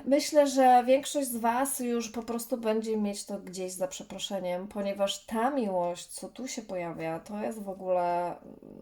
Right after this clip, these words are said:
jakby wszystko schodzi na plan dalszy.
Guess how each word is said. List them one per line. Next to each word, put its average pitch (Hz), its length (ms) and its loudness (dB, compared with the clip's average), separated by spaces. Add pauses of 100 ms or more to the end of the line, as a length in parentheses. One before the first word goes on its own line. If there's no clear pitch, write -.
(220)
jakby 196 220 -14
wszystko 285 380 -6
schodzi 202 380 -8
na 185 300 -4 (180)
plan 180 240 -10
dalszy. - 540 -10